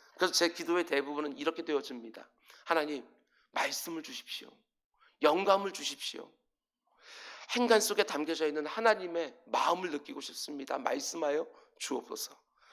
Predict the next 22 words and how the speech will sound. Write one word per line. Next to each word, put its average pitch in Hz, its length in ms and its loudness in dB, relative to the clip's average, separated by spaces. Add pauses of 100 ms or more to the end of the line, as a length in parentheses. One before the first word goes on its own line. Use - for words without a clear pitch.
(160)
그러면 220 220 2
동시에 170 500 2
열심히 147 360 0
주석도 151 460 -4
보고 123 400 -10 (180)
책도 214 380 4
보고 139 400 -2 (280)
다른 170 240 2
설교자들은 185 560 2
어떻게 147 260 2
설교했는지 170 680 -4 (160)
참고하기도 165 680 -2
하고. - 300 -12 (1120)
그런데 214 180 6
많은 190 360 6
경우에 170 260 6
기도의 196 400 0
자리에서 151 460 0
하나님께 165 680 0 (240)
구하고 170 400 6
또 170 160 -4
구하면 139 480 0